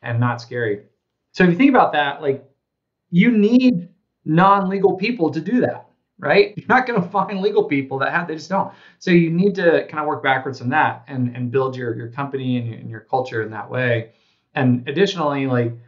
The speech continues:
we saw a much broader opportunity beyond, you know, legal, and that's turned out to be true. You know, Logical is now in I T, it's in H R, it's in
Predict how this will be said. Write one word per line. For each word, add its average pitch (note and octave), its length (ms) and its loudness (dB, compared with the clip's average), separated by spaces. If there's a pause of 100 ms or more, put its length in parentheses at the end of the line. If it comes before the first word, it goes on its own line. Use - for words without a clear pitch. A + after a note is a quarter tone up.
(400)
we E3+ 120 2
saw F3+ 360 2
a D3 60 -2
much C3+ 280 -6
broader B2+ 480 2
opportunity B2 500 -4
beyond, A#2 800 -4
you A#2+ 120 -4
know, G#2+ 140 -8
legal, C3+ 520 0
and C#3+ 140 -4
that's D#3+ 220 -2
turned D#3+ 220 -10
out D3 160 -4
to C#3 60 -16
be C#3 340 -4
true. - 440 -4 (480)
You - 120 -8
know, B2 80 2
Logical C#3 580 0
is B2 240 -8
now B2 520 -6
in G#2 340 -14
I G#2 160 -6
T, G#3 420 -4
it's - 200 -12
in G2+ 220 -14
H G2+ 220 -18
R, F#3 360 2
it's - 240 -16
in - 160 -20